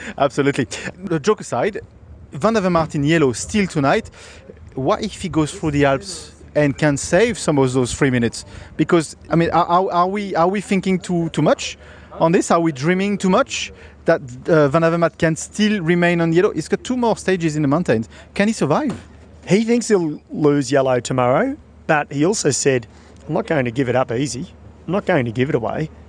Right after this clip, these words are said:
Speaker 2: So he's going to fight. I don't think he'll, he won't try and go on the attack, uh, in this short stage, the one hundred and eight kilometre stage that we're, we'll talk about shortly, but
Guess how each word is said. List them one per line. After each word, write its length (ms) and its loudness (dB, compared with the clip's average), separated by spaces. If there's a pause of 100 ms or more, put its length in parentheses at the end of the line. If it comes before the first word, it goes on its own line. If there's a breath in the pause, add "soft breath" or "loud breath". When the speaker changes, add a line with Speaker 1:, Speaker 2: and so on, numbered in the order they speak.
Speaker 2:
So 240 2
he's 220 0
going 260 0
to 60 -6
fight. 500 -2 (300 loud breath)
I 80 2
don't 300 0
think 200 -4
he'll, 500 2
he 80 -2
won't 160 2
try 140 2
and 80 0
go 140 4
on 100 -2
the 80 -2
attack, 460 -4 (500 loud breath)
uh, 500 0
in 120 0
this 120 0
short 300 0
stage, 400 0
the 80 0
one 160 0
hundred 180 -2
and 80 -2
eight 140 -2
kilometre 340 0
stage 400 0
that 160 -2
we're, 200 2
we'll 200 0
talk 240 0
about 200 -2
shortly, 320 2
but 180 0